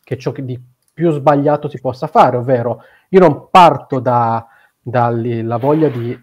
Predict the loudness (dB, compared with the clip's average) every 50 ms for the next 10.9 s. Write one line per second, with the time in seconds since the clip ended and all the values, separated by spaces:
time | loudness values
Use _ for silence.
0 | _ -10 -8 -6 -6 0 0 2 2 2 0 -2 -2 -2 -4 -2 0 0 0 0
1 | 0 -2 0 0 0 0 -2 0 2 0 0 0 -2 -4 -2 -2 -4 -4 -2 -4
2 | -4 -4 -2 -4 -4 -2 -2 -4 -2 -2 -2 -2 -2 -4 -4 -2 -2 -4 -4 -4
3 | -8 -8 -4 0 4 6 6 6 4 2 -2 -6 -8 -10 _ _ _ _ _ _
4 | -8 -8 -6 -2 -4 0 2 2 2 2 0 -6 -10 -10 -10 -12 -14 -6 -2 0
5 | 0 0 0 -4 -8 -8 -4 -4 -4 -6 -6 -6 -6 -4 -2 -2 -4 -4 -4 -8
6 | -10 -6 -4 -2 -2 -2 -4 -4 -10 -8 -4 -4 -4 -2 -2 -4 -4 -4 -8 -8
7 | -10 -10 -10 -10 -14 -14 -16 _ _ _ _ _ _ _ _ _ _ _ _ _
8 | _ _ _ _ _ _ _ _ _ -6 -4 -4 -2 -4 -6 -6 -4 -2 0 0
9 | 0 0 -2 -6 -10 -8 -8 -10 -10 -8 -6 -6 -6 -6 -8 -12 -16 -16 -14 -12
10 | -12 -14 -12 -12 -12 -12 -12 -12 -12 -12 -12 -12 -12 -12 -14 -14 -16 -20